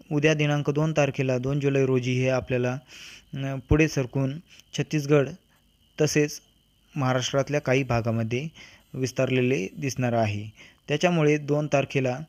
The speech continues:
महाराष्ट्रातील काही भागामध्ये, विदर्भाच्या काही भागामध्ये पाऊस पडण्याची शक्यता आहे. नागपूर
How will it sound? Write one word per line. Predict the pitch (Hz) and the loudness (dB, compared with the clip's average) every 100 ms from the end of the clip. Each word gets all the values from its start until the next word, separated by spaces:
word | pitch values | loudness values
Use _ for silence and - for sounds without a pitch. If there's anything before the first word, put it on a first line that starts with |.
| _ - - - | _ -20 -18 -4
महाराष्ट्रातील | 135 135 139 - 143 139 143 151 - | 2 2 0 -2 -2 -2 -6 -8 -4
काही | 139 143 | 0 0
भागामध्ये, | 131 127 127 127 127 123 | 0 0 0 0 0 -2
विदर्भाच्या | 143 135 131 131 131 131 131 - 139 | -2 0 2 4 4 2 -2 -6 -6
काही | 131 131 135 | -2 -2 0
भागामध्ये | 127 123 120 120 127 165 - - _ - | 0 -2 -2 -2 -4 -6 -12 -20 _ -2
पाऊस | 135 - | -2 0
पडण्याची | 135 131 123 - 156 - - | 0 0 -2 -4 -8 -10 -8
शक्यता | - 139 131 120 | -4 -2 -2 0
आहे. | 120 110 107 113 - - - _ - 139 | 2 2 -2 -6 -16 -20 -20 _ -10 -2
नागपूर | 131 127 143 139 | 0 2 2 2